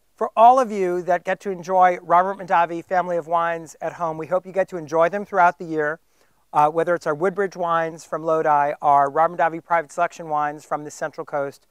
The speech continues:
or our finest wines from the Napa Valley. We hope that, like us, you get to enjoy these wines with family, with friends, with great food and great art and passion in your lives.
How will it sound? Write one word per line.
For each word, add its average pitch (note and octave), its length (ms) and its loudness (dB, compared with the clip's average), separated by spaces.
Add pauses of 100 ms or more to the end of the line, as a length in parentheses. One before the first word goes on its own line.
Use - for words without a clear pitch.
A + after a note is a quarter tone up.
(300)
or F#3 160 2
our E3+ 100 2
finest F#3+ 460 0
wines D#3 260 -2
from D#3 140 -12
the D3+ 80 -8
Napa D3+ 300 -4
Valley. D3+ 440 0 (360)
We G#3+ 140 -4
hope G#3+ 260 0
that, E3+ 260 2 (320)
like F#3+ 400 4
us, E3+ 340 2
you F3+ 160 -8
get G3+ 220 2
to F#3+ 80 -12
enjoy F#3+ 280 0
these G3 200 -6
wines F3 340 -4
with D#3+ 140 -12
family, F#3 420 -2
with D#3 200 -14
friends, E3 340 -2
with D#3 180 -14
great F3+ 220 -4
food E3+ 240 -6
and D#3+ 140 -12
great D#3+ 200 -6
art D#3+ 280 2
and D#3 120 -14
passion E3+ 360 -6
in E3 80 -10
your E3 120 -6
lives. C#3 460 -2